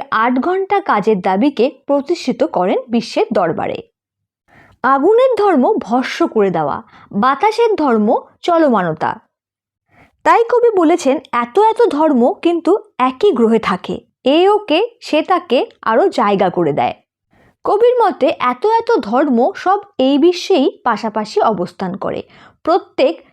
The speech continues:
সৃজনশীল ধর্ম নিজের মতো চলে, অপরকেও বাধা দেয় না সে। তবে কেন অন্য পথ ভাবায় তোমাকে, তোমার ধর্মের পথে কেন অপব্যয়? কিন্তু মানুষ যে ধর্মের নামে সময় শক্তি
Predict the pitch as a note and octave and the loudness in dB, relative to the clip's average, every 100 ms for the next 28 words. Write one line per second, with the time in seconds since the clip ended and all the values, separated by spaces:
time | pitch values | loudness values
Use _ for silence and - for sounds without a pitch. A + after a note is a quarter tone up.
0 | - - D4+ G4 G#4 - G#4+ C#4 C4 A3 | -4 0 2 2 0 2 2 2 0 2
1 | A#3 F4 B3+ B3 F#4 C4+ F3+ D#4+ - F3+ | 0 2 2 2 2 0 0 -2 -2 -4
2 | - - - F3+ B3 D#4 A#4+ B4+ C4+ G#3 | -6 -6 -4 -2 -2 0 0 2 0 -2
3 | G#3+ F#3+ D#3 C3 - - - _ _ _ | -2 -4 -4 -8 -8 -10 -12 _ _ _
4 | _ _ _ _ _ _ D4 D4 G#4+ A#4+ | _ _ _ _ _ _ 0 2 2 2
5 | A#4+ E4+ D#4+ - D#4+ F#4 G4 A4 A#4 C4 | 2 2 0 0 2 2 4 2 2 2
6 | G#3 B3+ - A3+ G3+ A#3 C4+ F#4 F#4 F#3+ | 0 0 -4 -6 -2 0 0 0 0 -2
7 | F#3 - C#3+ - _ B3+ C4 G#4+ F#4+ D#4+ | -4 -6 -8 -10 _ 2 2 2 0 0
8 | E4 E4 F4 E4+ G3+ G3 G#3 B3+ - - | 2 2 0 0 -2 0 0 -2 -2 -2
9 | A3+ C#4 - A3 G3 G3 F3 B2+ A2+ - | 0 0 0 -2 0 -2 0 -2 -4 -8
10 | _ _ _ _ - E4+ G#4+ A4+ C4+ F#4+ | _ _ _ _ 0 0 0 2 2 2
11 | - A3 A3 B3 G#4 G4+ A4+ C#4 A3+ A3+ | 2 0 2 4 2 2 0 0 0 2
12 | D4 G4+ D4+ G#3 F#3+ A#3+ A#4 - B3 C4+ | 2 2 2 0 0 0 -2 0 2 2
13 | F#4+ - B3+ - _ A#3 | 0 0 -2 -4 _ -2